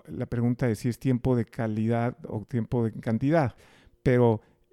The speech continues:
en, en cualquiera de los casos, pues, necesitas tener tiempo, dedicarle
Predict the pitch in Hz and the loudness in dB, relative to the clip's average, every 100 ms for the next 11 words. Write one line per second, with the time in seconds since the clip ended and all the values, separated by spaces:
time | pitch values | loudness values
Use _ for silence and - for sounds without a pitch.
0 | 294 120 123 - 127 127 117 151 165 143 | 0 2 2 0 -2 -2 0 4 4 4
1 | - 131 147 - 117 - 135 120 120 120 | 2 0 0 2 0 0 -2 0 0 0
2 | 131 156 117 113 110 - 127 127 | 0 0 -2 0 -2 -2 -4 -4